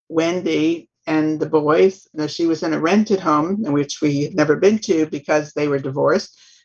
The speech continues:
But we went there and, and we spent some time there. And then the next day, we were planning to go back.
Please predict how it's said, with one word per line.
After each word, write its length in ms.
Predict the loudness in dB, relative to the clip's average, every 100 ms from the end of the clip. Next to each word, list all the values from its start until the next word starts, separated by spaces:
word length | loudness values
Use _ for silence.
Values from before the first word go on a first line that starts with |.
| -2
But 100 | 4
we 80 | 6
went 340 | 4 0 -2
there 380 | -2 0 2 0
and, 320 | 0 -4 -8 -6
and 80 | -2
we 60 |
spent 340 | -2 0 -2 -2
some 200 | -6 -6
time 400 | 0 2 2 0
there. 360 | 0 0 -2 _ _ _ _ -6
And 220 | -2 0
then 340 | 2 0 -2 -10 _
the 140 | -4 -2
next 400 | -2 -4 -2 2
day, 280 | 4 4
we 160 | 2 0
were 120 | -2
planning 500 | -2 -2 -2 -2 -6
to 140 | -8 -2
go 160 | -2
back. 420 | 0 0 0 0